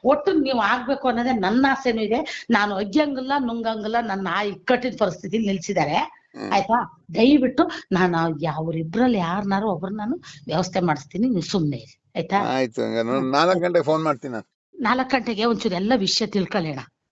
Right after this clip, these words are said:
Speaker 1: ಹಾ?
Speaker 2: ಅಲ್ಲ, ಒಂದು ಆಶನ್ ಏನಾದ್ರು ಒಂದ್ ಚೇಂಜ್ ಮಾಡಕ್ ಆಗತ್ತ ಟ್ರೈ ಮಾಡಿ ನೋಡಿ.
Speaker 1: ಮಾಡ್ತೀನಿ.
Speaker 2: ನಾನು
Speaker 1: ನಾನ್
Speaker 2: ಹೋದ್
Speaker 1: ಮಾಡ್-
Speaker 2: ಸರಿ,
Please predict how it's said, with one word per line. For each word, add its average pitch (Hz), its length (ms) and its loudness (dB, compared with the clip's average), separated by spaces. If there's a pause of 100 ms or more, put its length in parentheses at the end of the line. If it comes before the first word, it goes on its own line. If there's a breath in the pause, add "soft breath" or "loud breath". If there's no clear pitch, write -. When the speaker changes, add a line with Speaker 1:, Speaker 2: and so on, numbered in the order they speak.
(140)
Speaker 1:
ಹಾ? 285 320 0 (200)
Speaker 2:
ಅಲ್ಲ, 123 100 4
ಒಂದು 175 560 4
ಆಶನ್ 180 540 4
ಏನಾದ್ರು 170 340 4
ಒಂದ್ 165 160 0
ಚೇಂಜ್ 165 260 0
ಮಾಡಕ್ 156 260 2
ಆಗತ್ತ 143 280 0
ಟ್ರೈ 135 240 2
ಮಾಡಿ 123 260 0
ನೋಡಿ. 107 280 -4 (300)
Speaker 1:
ಮಾಡ್ತೀನಿ. 208 1000 4
Speaker 2:
ನಾನು 175 220 6
Speaker 1:
ನಾನ್ 196 140 6
Speaker 2:
ಹೋದ್ 170 100 8
Speaker 1:
ಮಾಡ್- 220 140 6
Speaker 2:
ಸರಿ, 208 180 6